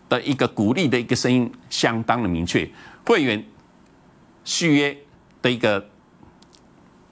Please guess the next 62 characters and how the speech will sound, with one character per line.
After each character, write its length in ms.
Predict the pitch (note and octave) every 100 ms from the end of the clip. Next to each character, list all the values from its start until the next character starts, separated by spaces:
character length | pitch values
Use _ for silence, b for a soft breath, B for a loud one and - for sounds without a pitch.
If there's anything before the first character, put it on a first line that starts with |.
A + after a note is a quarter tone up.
| - -
啊， 160 | E2+ D#2+
因 120 | C3+
为 80 | C#3+
我 80 | F#2+
们 100 | F2
是 180 | C3+ A2
电 160 | C3
话 120 | A#2
通 200 | G#2 G2+
知 120 | G2 F#2+
嘛， 160 | D2 - B B
非 340 | E3 E3+ E3
常 220 | - F2+
的 100 | F#2+
热 220 | A2+ B2 G2+
烈 200 | F#2 C#2+
的。 140 | D2 - B B
为 160 | - D#3
什 100 | A#2+
么？ 100 | F#2
绩 200 | - F3
效 180 | E3+ C3+
证 180 | - A#2
明 200 | G2 F2
一 40 |
切 260 | F2 A2 D#2
啊！ 140 | D#2+ - B B B -
绩 300 | - F#3+ F#3
效 240 | G3 C#3+
证 180 | - C#3+
明 200 | A2+ G#2
一 40 |
切 240 | A2 B2 F2
啊！ 160 | D2+ - B
三 180 | - D#3
零 160 | D3+ D3
八、 220 | D3+ D3
三 220 | C#3+ D3
一 100 | C#3+
五 180 | F2+ - -
是 160 | D3+ -
谁 200 | - A2+
告 140 | C3+
诉 80 | B2+
你 100 | F#2+
可 120 | -
以 100 | G#2+
买 180 | G2+ C2+
的？ 160 | C2 - B B B
是 140 | -
谁 120 | C#3+ C3+
告 140 | D#3
诉 80 | C#3
你 100 | F2+
区 160 | - C#3
间 160 | C3+
这 120 | B2+
里 120 | F#2 E2+
会 160 | G#2
再 140 | G2+ F#2
上 220 | F#2+
的？ 100 | D2+